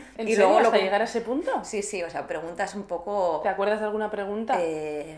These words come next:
Speaker 1: Sin mojarnos demasiado, quiero decir.
Speaker 2: Pues a ver, tú me puedes hacer esta pregunta a mí, por ejemplo, y lo considero normal, pero
Speaker 1: Sí.
Speaker 2: una pareja que me esté preguntando,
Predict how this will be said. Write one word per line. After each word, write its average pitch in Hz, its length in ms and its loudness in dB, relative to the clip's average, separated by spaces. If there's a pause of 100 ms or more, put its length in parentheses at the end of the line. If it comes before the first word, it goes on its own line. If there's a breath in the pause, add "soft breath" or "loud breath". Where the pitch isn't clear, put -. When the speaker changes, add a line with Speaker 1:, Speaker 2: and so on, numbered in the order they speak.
(100)
Speaker 1:
Sin 214 280 -2
mojarnos 214 480 2
demasiado, 208 420 -4
quiero 202 160 -6
decir. 247 300 -6 (200)
Speaker 2:
Pues 175 200 -6
a 175 80 -2
ver, 170 280 -2 (640)
tú 202 100 -6
me 220 120 -2
puedes 202 240 -2
hacer 202 200 -6
esta 202 260 -6
pregunta 180 380 -4
a - 20 0
mí, 185 140 -8
por 185 120 -8
ejemplo, 196 260 -8
y 196 40 -4
lo 147 120 -4
considero 147 440 -10
normal, 165 480 -6
pero 160 160 -4
Speaker 1:
Sí. 160 80 -6
Speaker 2:
una 180 160 -4
pareja 175 420 -4
que 151 80 -14
me 151 80 -16
esté 160 180 -16
preguntando, 160 840 -12